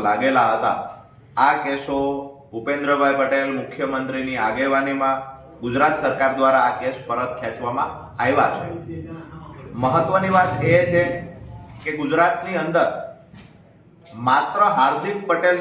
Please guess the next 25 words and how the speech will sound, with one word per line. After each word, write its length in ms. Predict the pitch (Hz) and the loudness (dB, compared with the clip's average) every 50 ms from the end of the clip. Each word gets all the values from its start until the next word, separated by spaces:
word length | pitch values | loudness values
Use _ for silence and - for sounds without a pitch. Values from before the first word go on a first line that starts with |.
| - | 0
સહિતના 520 | 165 147 151 170 175 170 - - 185 175 170 156 135 | 0 0 2 2 0 -2 -2 0 0 0 2 2 0
લોકો 260 | 135 139 135 - 175 180 175 180 | 0 0 0 2 0 2 4 2
પર 120 | 180 175 165 165 | 2 2 2 0
જે 100 | 170 160 165 170 | 0 0 0 -2
કેસ 180 | 160 160 156 160 160 | -2 -2 -2 -4 -4
થયા, 280 | 156 151 151 135 113 - - - - - - - - - - - - - _ - | -4 -2 -2 -2 -2 -2 -6 -10 -14 -18 -20 -20 -20 -20 -20 -20 -20 -12 _ 2
એ 80 | 165 175 170 | 2 2 4
કેસ 180 | - 185 175 180 | 2 0 0 0
જ 140 | 185 185 175 165 | 0 -4 -4 -2
કેમ 160 | - 175 175 175 170 | -2 -2 -2 -2 -2
પરત 240 | 165 165 165 165 160 - | 0 0 0 0 -2 -4
ખેંચવામાં 480 | 160 151 151 156 160 156 156 156 156 156 | -4 -4 -2 -2 -2 -2 0 2 2 2
આવે? 140 | 151 160 165 156 - - - - - - _ _ _ - _ _ _ _ _ _ _ _ - - | 0 0 -4 -6 -10 -14 -16 -20 -20 -20 _ _ _ -20 _ _ _ _ _ _ _ _ -4 0
શા 200 | - 151 185 196 208 | 2 4 4 4 4
માટે? 280 | 196 196 196 196 196 190 190 - - - - - - - _ - - - _ _ _ _ _ _ _ - | 4 2 2 2 0 -2 -4 -6 -10 -14 -16 -20 -20 -20 _ -20 -20 -20 _ _ _ _ _ _ _ -2
ઉના 320 | 165 170 175 190 190 196 190 | 0 2 4 4 4 6 6
દલિત 280 | 185 185 180 190 190 185 - | 4 4 4 2 0 0 2
કાંડની 420 | 180 175 180 175 180 185 185 180 180 | 2 2 2 2 -2 -4 -2 2 2
વાત 160 | 175 180 - 160 | 2 2 2 2
હોય 280 | 165 170 180 175 - - - - - - - - | 4 4 4 2 0 -4 -10 -12 -16 -16 -6 -2
કે 80 | 160 165 - | 0 2 4
ભાનુભાઈ 500 | 131 135 147 165 175 170 180 180 180 170 | 4 4 4 4 2 4 4 4 4 4
વણકરની 500 | 165 165 170 170 180 175 165 175 175 160 143 | 4 2 2 0 0 0 0 0 2 2 2
આત્મહત્યા 640 | - - - - 175 175 175 170 170 175 175 170 - | 2 2 0 0 2 2 2 2 2 2 2 2 2
પછી 300 | 160 165 165 170 - 98 | 0 0 0 -2 -4 -4